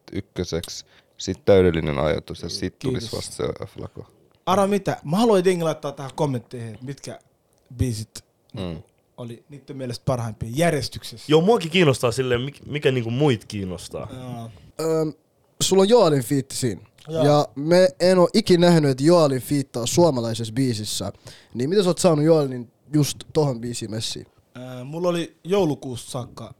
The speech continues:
Speaker 2: toi Pariisin kevät demo mun sähköpostissa ja mä halusin alussa siihen Behmin.
Speaker 4: Okei.
Speaker 1: Mm.
Speaker 2: Mut sit mä laitoin sille D M, sit se niinku sanoi mulle suoraan, että joo,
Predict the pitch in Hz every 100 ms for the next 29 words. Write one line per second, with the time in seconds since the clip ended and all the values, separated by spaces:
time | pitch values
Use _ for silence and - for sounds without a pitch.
0 | _ 123 117 139 127 113 117 - 107 107
1 | 120 110 101 - 127 107 131 120 - -
2 | - - 113 - 113 110 - - _ -
3 | _ _ - _ _ - 131 147 147 151
4 | 139 - 139 127 156 131 110 95 _ _
5 | _ - 143 - 208 165 104 98 117 120
6 | 101 - 147 - _ _ 139 143 139 131
7 | 135 123 139 175 170 160 156 151 - _
8 | _ _ _ _ _ 131 - 135 117 120
9 | - - - 120 117 113 - 117 107 101
10 | 101 117 113 110